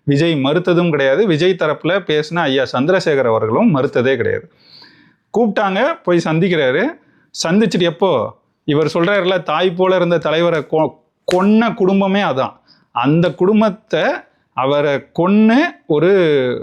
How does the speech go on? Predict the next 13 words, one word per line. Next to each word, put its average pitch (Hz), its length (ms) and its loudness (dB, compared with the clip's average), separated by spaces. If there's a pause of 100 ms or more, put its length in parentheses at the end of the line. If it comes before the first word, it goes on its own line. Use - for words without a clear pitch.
(120)
மூன்று 180 400 0
மாதங்கள்ல 170 640 0
இவர் 156 200 2
போய் 127 600 -2 (100)
சந்திக்கிறாரு. 135 580 0 (1300)
சந்திச்சுட்டு 202 500 0 (600)
பேசிட்டு 202 460 0
வந்து 160 260 0
அதை 170 180 -2
பத்தி 160 420 0
பெருமையா 190 400 0
வேற 165 260 0
சிலாகிச்சு 165 540 -2